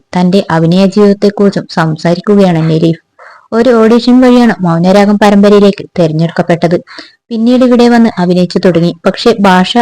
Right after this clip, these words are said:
വലിയൊരു തടസ്സം തന്നെയായിരുന്നു. അവർ പറഞ്ഞു തരുന്നതൊന്നും എനിക്ക് ഒട്ടും മനസ്സിലാകുമായിരുന്നില്ല. ഏകദേശം രണ്ടു മാസത്തോളം ആ കഥാപാത്രം കൊണ്ട് ഒരുപാട് കഷ്ടപ്പെട്ടു.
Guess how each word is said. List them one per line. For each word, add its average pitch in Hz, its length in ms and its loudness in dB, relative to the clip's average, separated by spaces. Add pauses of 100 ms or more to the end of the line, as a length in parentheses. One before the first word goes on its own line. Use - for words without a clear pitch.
വലിയൊരു 196 360 2
തടസ്സം 190 420 -2
തന്നെയായിരുന്നു. 170 600 -2 (500)
അവർ 220 220 -4
പറഞ്ഞു 240 440 2
തരുന്നതൊന്നും 233 920 0
എനിക്ക് 175 240 -2
ഒട്ടും 180 320 2
മനസ്സിലാകുമായിരുന്നില്ല. 170 960 0 (580)
ഏകദേശം 233 560 -2 (140)
രണ്ടു 190 260 2
മാസത്തോളം 214 580 -2
ആ 175 100 -4
കഥാപാത്രം 202 600 -2
കൊണ്ട് 208 200 0
ഒരുപാട് 175 460 -2
കഷ്ടപ്പെട്ടു. 170 520 -4